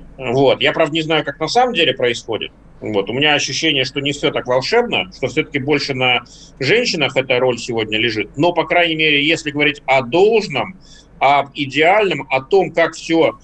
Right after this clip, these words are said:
по уму должно быть распределено, то, должен сказать, триумф равенства.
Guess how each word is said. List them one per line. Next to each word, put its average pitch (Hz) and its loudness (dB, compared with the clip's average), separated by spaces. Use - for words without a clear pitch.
по 151 0
уму 165 4
должно 135 0
быть 131 -4
распределено, 143 -2
то, 196 2
должен 180 4
сказать, 175 0
триумф 185 2
равенства. 180 0